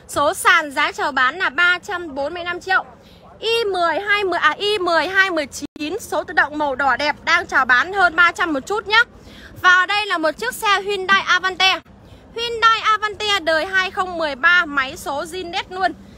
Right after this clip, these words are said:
Xin nhan trên gương với một dàn lốp mít dày này. Một dàn lốp mít này, giá chào bán là ba trăm sáu mươi lăm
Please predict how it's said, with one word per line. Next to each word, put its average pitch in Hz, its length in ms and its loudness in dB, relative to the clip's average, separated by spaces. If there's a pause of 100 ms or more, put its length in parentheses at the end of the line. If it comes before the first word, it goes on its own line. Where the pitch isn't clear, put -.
(100)
Xin 453 300 -8
nhan 440 220 -2
trên 403 280 -10
gương 392 240 -6
với 285 140 -4
một 339 200 -6
dàn 285 260 0
lốp 381 220 0
mít 427 180 -4
dày 311 300 2
này. 294 180 0 (440)
Một 339 200 4
dàn 330 340 4
lốp 427 260 0
mít 466 220 -2
này, 349 200 2 (380)
giá 339 220 4
chào 381 240 0
bán 302 240 2
là 403 140 0
ba 403 380 2
trăm 415 240 -2
sáu 311 300 -2
mươi 370 140 -6
lăm 381 120 -2